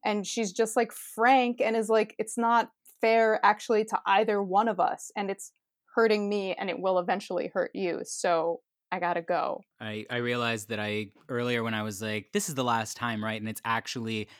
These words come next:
Speaker 2: it's actually this scene that makes what happens so horrible a violation, right?
Speaker 1: Mm.
Speaker 2: 'Cause she has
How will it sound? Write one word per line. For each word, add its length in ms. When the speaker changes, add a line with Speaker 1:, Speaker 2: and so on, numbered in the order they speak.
Speaker 2:
it's 180
actually 340
this 300
scene 420
that 140
makes 440
what 200
happens 760
so 360
horrible 560
a 40
violation, 600
right? 160
Speaker 1:
Mm. 40
Speaker 2:
'Cause 180
she 200
has 200